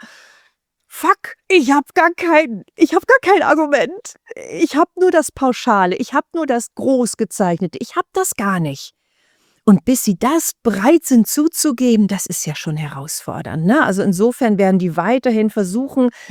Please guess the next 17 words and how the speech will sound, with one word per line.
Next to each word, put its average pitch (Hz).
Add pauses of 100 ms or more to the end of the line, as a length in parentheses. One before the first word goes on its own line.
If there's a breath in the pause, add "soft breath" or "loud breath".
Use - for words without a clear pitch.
"Ist -
immer 269
so, 247
sag 220
mal, 185
schnallst 269
du 262
das 247
nicht?" 254
und 202
so 175
weiter. 160
Sie 180
bleiben 226 (300 loud breath)
in 233
diesen 214
Pauschalen, 226